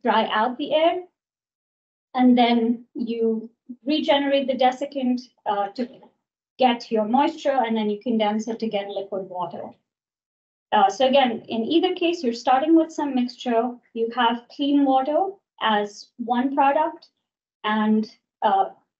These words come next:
a byproduct, and you have to put in energy to run the separations process. So we can look at how much energy would be required to do any kind of, uh, separation process, and it really just depends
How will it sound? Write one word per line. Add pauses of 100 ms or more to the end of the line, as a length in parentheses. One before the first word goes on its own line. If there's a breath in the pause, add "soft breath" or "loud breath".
(160)
a
byproduct, (600)
and
you
have
to
put
in
energy
to
run
the
separations
process. (500)
So
we
can
look
at
how
much
energy (360)
would
be
required (320)
to
do
any
kind
of, (140)
uh, (220)
separation (420)
process,
and
it
really
just
depends